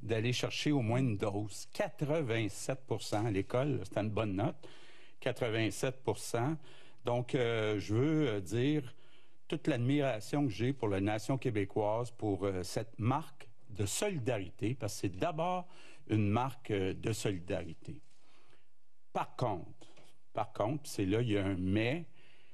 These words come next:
c'est que même s'il reste seulement, euh, treize pour cent qui ont pas eu au moins une dose, il reste qu'actuellement, avec le variant Delta, euh, c'est très contagieux,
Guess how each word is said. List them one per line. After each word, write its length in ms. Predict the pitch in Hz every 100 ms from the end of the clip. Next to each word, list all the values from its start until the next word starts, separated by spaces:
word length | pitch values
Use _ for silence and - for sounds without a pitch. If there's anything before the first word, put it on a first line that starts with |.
| - -
c'est 220 | - -
que 120 | 110 - -
même 420 | 110 160 247 202
s'il 360 | - - 117
reste 240 | 101 131 135
seulement, 720 | - 131 101 104 120 135 135 - 95
euh, 220 | 90 87 -
treize 400 | - 135 143 113
pour 180 | - 101
cent 360 | - 120 131
qui 120 | 135
ont 140 | 92 85 -
pas 160 | 135 113
eu 200 | 127 131
au 140 | 110
moins 320 | 92 98 117
une 200 | 117 92
dose, 640 | 82 98 107 135 117 - - - - - - - - -
il 120 | 101
reste 240 | 147 -
qu'actuellement, 720 | 120 101 - 110 95 107 147 -
avec 460 | 104 101 117 160 -
le 140 | 104
variant 460 | 85 101 98 117 139
Delta, 600 | 107 92 87 - 95 117 110 - - - - - - - -
euh, 360 | 95 95 95 95 - - - - -
c'est 380 | - 135 107
très 280 | - 139 170
contagieux, 960 | - 110 95 104 90 78 90 101 123